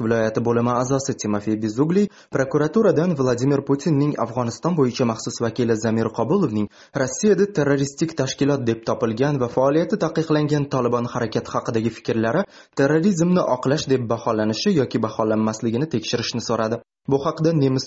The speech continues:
to'lqini radiosi xabar qildi. Siyosatchi prokuraturaga yigirmanchi iyul kuni ariza bergan. O'sha kuni Rossiya Tashqi ishlar vazirligi xodimi Zamir Qobulov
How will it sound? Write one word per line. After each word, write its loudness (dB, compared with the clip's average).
to'lqini 0
radiosi -2
xabar -2
qildi. 0
Siyosatchi -2
prokuraturaga 2
yigirmanchi 0
iyul 0
kuni 0
ariza 0
bergan. 0
O'sha 2
kuni 4
Rossiya 2
Tashqi 0
ishlar 0
vazirligi 0
xodimi 0
Zamir 0
Qobulov 2